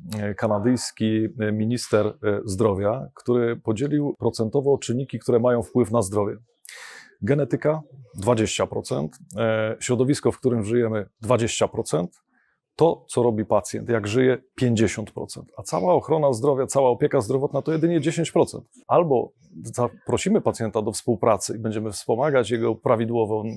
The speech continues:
e, odżywianie się, e, prawidłowy ruch, e, funkcjonowanie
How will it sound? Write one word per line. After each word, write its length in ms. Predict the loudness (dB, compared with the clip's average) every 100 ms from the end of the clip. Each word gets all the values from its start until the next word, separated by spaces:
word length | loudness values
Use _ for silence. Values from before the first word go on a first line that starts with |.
| -8 -6
e, 260 | -4 -4 -4
odżywianie 580 | -4 -2 0 0 -2 -4
się, 240 | 0 -2 -2 -18 -16 0
e, 160 | 0
prawidłowy 580 | 2 2 2 0 2 6
ruch, 360 | 6 6 4 -2 -2
e, 40 | -2 -6
funkcjonowanie 760 | -2 -2 0 0 2 0 0